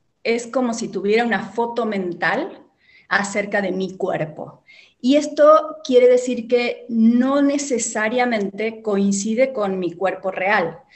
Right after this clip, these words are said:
porque tiene que ver con una cuestión completamente subjetiva. Yo me veo de una forma, tengo esta imagen en mi cabeza de cómo es mi físico, cómo es mi cara, etcétera, pero no necesariamente eso es reflejo de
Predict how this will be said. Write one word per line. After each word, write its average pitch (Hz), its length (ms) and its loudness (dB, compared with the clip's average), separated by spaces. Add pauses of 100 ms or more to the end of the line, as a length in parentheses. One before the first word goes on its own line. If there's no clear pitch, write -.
(180)
porque 220 240 -2
tiene 226 280 -2
que 226 100 0
ver 226 160 0
con 226 200 0
una 220 220 0
cuestión 208 380 -10
completamente 202 600 -4
subjetiva. 190 760 -4
Yo 202 160 -2
me 220 160 0
veo 285 400 -2
de 269 100 -2
una 254 220 -2
forma, 185 500 -4
tengo 202 260 -4
esta 196 360 -2 (160)
imagen 226 500 -2
en 220 120 -2
mi 202 140 -4
cabeza 214 440 -4
de 202 160 -10
cómo 220 340 0
es 233 420 -4
mi 214 180 -6
físico, 202 680 -10
cómo 180 200 -8
es 175 120 -10
mi 190 180 -12
cara, 226 360 0
etcétera, 208 560 -4 (460)
pero 247 160 6
no 254 120 2
necesariamente 254 880 2
eso 220 180 -2
es 240 100 -6
reflejo 240 580 -4
de 226 460 0